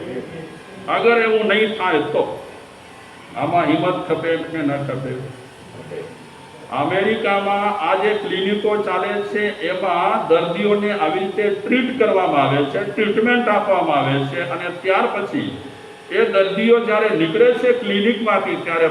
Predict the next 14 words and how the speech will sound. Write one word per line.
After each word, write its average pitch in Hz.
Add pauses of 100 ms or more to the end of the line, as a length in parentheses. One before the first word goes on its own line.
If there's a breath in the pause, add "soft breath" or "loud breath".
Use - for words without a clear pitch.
(100)
ફ્રેશ 175 (100)
થઈને 135
નીકળે 104
છે, - (640)
હળવા 113 (120)
ફૂલ. 139 (960)
ઓહો, 117 (1500)
આવું 123 (300)
મારામાં 165
આવે 156
તો - (2250)
કેવી 143
મજા 113
આવી, 101